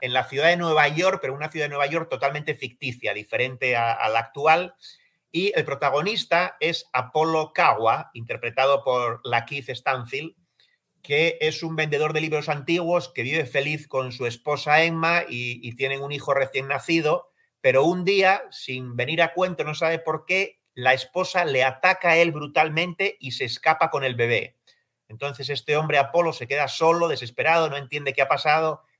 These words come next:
pero empieza a recibir unos extraños mensajes y ahí le lleva eso a sospechar que hay algo más detrás, que algo ha pasado. Así que misterio y un poco una situación distópica,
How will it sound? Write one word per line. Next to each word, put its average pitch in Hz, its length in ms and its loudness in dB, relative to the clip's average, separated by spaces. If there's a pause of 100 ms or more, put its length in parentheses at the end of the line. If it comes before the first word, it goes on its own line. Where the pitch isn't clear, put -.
(120)
pero 185 320 4
empieza 170 500 0
a 165 40 4
recibir 156 420 -2
unos 147 180 -8
extraños 147 440 -4
mensajes 165 840 0
y 165 340 0
ahí 151 460 2 (580)
le 131 240 2
lleva 147 340 6
eso 151 260 2
a 135 100 6
sospechar 139 720 2
que 127 140 2
hay 139 420 6
algo 123 400 2
más 113 260 -2
detrás, 104 480 -6
que - 60 -6
algo 113 220 2
ha 113 80 2
pasado. 101 500 -4
Así 104 300 -16
que 101 480 -4
misterio 165 880 4 (340)
y 117 140 -10
un 135 160 -12
poco 151 320 0
una 139 180 -2
situación 131 500 -4
distópica, 135 920 0